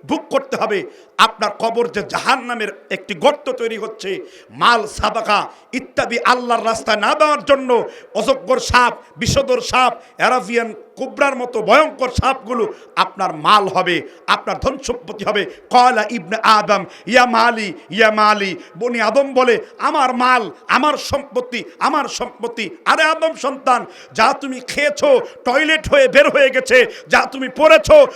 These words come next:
তা ছিঁড়ে গেছে, আর যা তুমি রেখে গেছো, আল্লাহর রাস্তায় দান করে গেছো, আল্লাহর জন্য যতটুকু তুমি করে গেছো,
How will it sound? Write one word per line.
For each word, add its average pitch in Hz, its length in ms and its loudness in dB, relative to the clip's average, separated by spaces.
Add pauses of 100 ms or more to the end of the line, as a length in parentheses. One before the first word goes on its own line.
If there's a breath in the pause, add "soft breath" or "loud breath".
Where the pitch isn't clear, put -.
(120 loud breath)
তা 262 260 2
ছিঁড়ে 330 280 4
গেছে, 311 360 6 (180 loud breath)
আর 262 140 4
যা 302 280 4
তুমি 311 280 -2
রেখে 320 380 6
গেছো, 302 440 6 (220 loud breath)
আল্লাহর 302 480 2
রাস্তায় 277 380 4
দান 277 360 4
করে 269 240 6
গেছো, 269 360 8 (220 loud breath)
আল্লাহর 320 440 0
জন্য 294 340 -2
যতটুকু 277 480 -4
তুমি 320 220 -6
করে 285 260 4
গেছো, 254 280 0